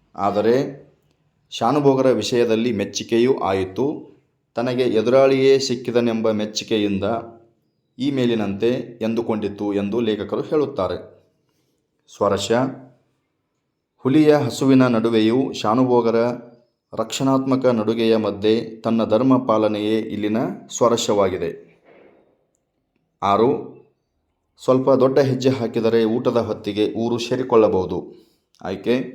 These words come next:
ಈ ವಾಕ್ಯವನ್ನು ಎ ಎನ್ ಮೂರ್ತಿರಾವ್ ಅವರು ರಚಿಸಿರುವ ಸಮಗ್ರ ಲಲಿತ ಪ್ರಬಂಧಗಳು ಕೃತಿಯಿಂದ ಆಯ್ದ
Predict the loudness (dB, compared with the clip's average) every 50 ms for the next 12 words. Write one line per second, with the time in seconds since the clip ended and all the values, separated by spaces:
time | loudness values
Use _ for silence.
0 | -20 _ _ _ _ _ _ _ _ _ _ _ _ _ _ -4 0 2 4 4
1 | 4 4 2 2 2 2 2 2 -2 -2 0 0 2 2 2 2 0 -2 -2 -2
2 | 0 2 2 4 2 2 2 0 0 0 0 0 -2 -2 -4 -4 -6 -4 -4 0
3 | 0 0 0 0 -6 -10 -18 -20 _ _ _ _ _ _ _ _ _ _ _ _
4 | _ -12 -6 -2 -2 -2 0 2 2 4 4 2 0 0 -2 -2 0 0 0 0
5 | 0 2 2 2 2 0 0 -2 -4 -4 -2 -2 -2 0 -2 -2 0 0 0 0